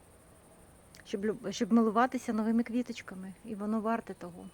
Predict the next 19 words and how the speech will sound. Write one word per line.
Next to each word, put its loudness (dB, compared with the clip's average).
Досить -2
швидко 0
вже -4
темніє, 6
тому -2
показувати 0
вже -2
буде -2
складно 4
вам 8
рослинки. 6
То 4
різкость 2
не 10
наводиться, 6
то 2
якісь -2
бліки, 2
то 4